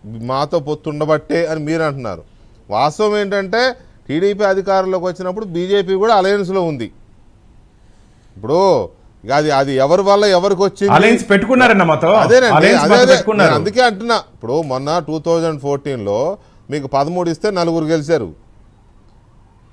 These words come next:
Speaker 1: మీకు, మీ, మీ వల్లే టీడీపీ గెలిస్తే పదమూడుకి పదమూడు మీరు గెలవాలి, కనీసం పది గెలవాలి. అందువల్ల పొత్తులో ఉన్నారు, అంతవరకు ఓకే.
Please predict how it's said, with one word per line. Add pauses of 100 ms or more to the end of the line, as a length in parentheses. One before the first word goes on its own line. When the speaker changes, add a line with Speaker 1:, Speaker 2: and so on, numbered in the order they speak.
(380)
Speaker 1:
మీకు,
మీ,
మీ
వల్లే
టీడీపీ
గెలిస్తే
పదమూడుకి
పదమూడు
మీరు
గెలవాలి,
కనీసం
పది
గెలవాలి. (1500)
అందువల్ల (600)
పొత్తులో
ఉన్నారు,
అంతవరకు
ఓకే.